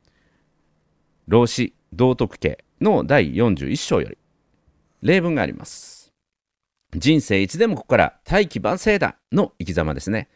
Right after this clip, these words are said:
「しびれます」というふうに使いましょうということですね。「人生いつでもここから大器晩成だ」の生き様ですね。「しびれます」。そして本文です。年齢に関係なく学ぶことをやめない人、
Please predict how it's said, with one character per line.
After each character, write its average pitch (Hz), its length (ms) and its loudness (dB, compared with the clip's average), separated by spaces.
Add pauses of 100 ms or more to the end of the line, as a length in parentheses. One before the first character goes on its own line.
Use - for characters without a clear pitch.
(160)
「し - 160 -6
び 92 80 2
れ 90 80 2
ま 87 100 -2
す」 - 220 -16 (400)
と 240 80 0
い 220 80 2
う 208 40 -2
ふ 208 40 -4
う 240 40 0
に 202 100 -2
使 - 120 -6
い 80 60 -2
ま 65 80 -8
し - 80 -14
ょ - 80 -10
う - 20 -20
と - 100 -20
い - 0 -
う - 20 -20
こ - 60 -20
と - 0 -
で - 20 -
す - 80 -10
ね。 139 180 -6 (340)
「人 113 260 4
生 95 180 0
い 98 40 -2
つ 165 80 -8
で 208 80 0
も 185 120 0
こ 143 80 -12
こ - 60 -16
か 165 80 2
ら - 200 0
大 208 240 -2
器 170 140 -6
晩 - 180 -2
成 247 180 2
だ」 190 300 0
の 196 160 0
生 - 80 -6
き - 140 -10
様 80 180 -2
で 69 80 -4
す - 80 -6
ね。 147 160 -4
「し - 180 -14
び 78 60 -6
れ 71 80 -6
ま 64 100 -16
す」。 - 380 -20 (760)
そ - 120 -8
し - 80 -12
て 226 100 -6
本 101 240 -4
文 64 100 -8
で - 80 -18
す。 - 260 -20 (1200)
年 156 200 2
齢 220 180 0
に 196 80 -4
関 180 160 -4
係 156 140 -2
な 139 100 -2
く - 260 -10
学 120 220 2
ぶ 175 140 -2
こ - 80 -4
と 170 100 0
を 117 80 4
や 87 100 4
め 87 120 2
な 73 80 -2
い - 20 -8
人、 - 240 -14